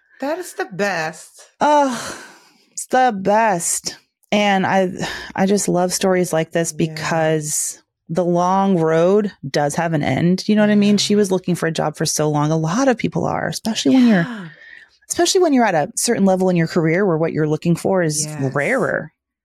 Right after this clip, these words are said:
Speaker 2: And that's what I have to tell people, like, adjust expectations. It's gonna take a while.
Speaker 1: Yes.
Speaker 2: Um, but that's just, mm, thank you. I'm so proud of you.
Speaker 1: Yeah.
Speaker 2: So proud of you.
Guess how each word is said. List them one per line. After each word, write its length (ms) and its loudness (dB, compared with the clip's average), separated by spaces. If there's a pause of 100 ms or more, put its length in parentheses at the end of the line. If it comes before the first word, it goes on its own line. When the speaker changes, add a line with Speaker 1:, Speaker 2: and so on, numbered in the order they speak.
(180)
Speaker 2:
And 120 2
that's 220 -2
what 100 0
I 60 0
have 180 -2
to 80 -2
tell 200 -2
people, 260 -4
like, 300 -4
adjust 340 -4
expectations. 720 -4
It's 160 -6
gonna 160 2
take 240 -4
a 60 0
while. 360 -6 (500)
Speaker 1:
Yes. 140 -6
Speaker 2:
Um, 560 0 (320)
but 100 -2
that's 320 0
just, 440 -4 (120)
mm, 220 0 (340)
thank 260 2
you. 180 0
I'm 200 0
so 200 0
proud 380 0
of 120 -4
you. 340 -2 (140)
Speaker 1:
Yeah. 380 -10
Speaker 2:
So 480 0
proud 300 -6
of 120 -4
you. 240 -4